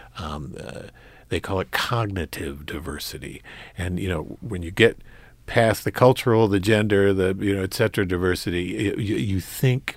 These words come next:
better and you think differently when you're in a room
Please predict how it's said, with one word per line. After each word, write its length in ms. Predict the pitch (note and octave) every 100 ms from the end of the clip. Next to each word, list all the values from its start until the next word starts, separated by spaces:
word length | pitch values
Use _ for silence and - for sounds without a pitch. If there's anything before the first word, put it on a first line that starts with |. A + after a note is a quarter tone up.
| -
better 520 | F#2 G#2 D#2+ E2+ A2+ G#2 F#2+
and 140 | F2
you 100 | E2+
think 480 | - A2+ G#2+ - E2+
differently 640 | G#2+ - F#2 - D#2+ C#2 - - - -
when 240 | F2+ F#2
you're 140 | F#2+ F#2+
in 120 | F#2
a 80 | F2
room 480 | F2+ F#2+ F#2 F2+